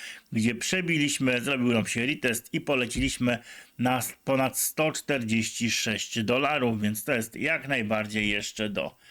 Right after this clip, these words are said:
zrobienia. Zobaczmy sobie od razu X R P. e, które również ostatnio, e, po tej mocnej fali wzrostów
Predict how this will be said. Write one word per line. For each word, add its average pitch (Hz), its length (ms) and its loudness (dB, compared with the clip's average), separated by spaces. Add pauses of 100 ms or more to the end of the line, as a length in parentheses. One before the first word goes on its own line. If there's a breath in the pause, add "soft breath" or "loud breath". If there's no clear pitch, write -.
(300 loud breath)
zrobienia. 120 960 2 (260)
Zobaczmy 131 540 0
sobie 147 280 2
od 131 80 2
razu 135 480 0
X 165 360 -4
R 147 260 0
P. 175 120 -2 (720 loud breath)
e, 139 180 2
które 170 460 0
również 196 440 4
ostatnio, 165 800 2
e, 131 140 0
po 156 200 0
tej 143 260 0
mocnej 147 520 2
fali 147 360 0
wzrostów 127 800 2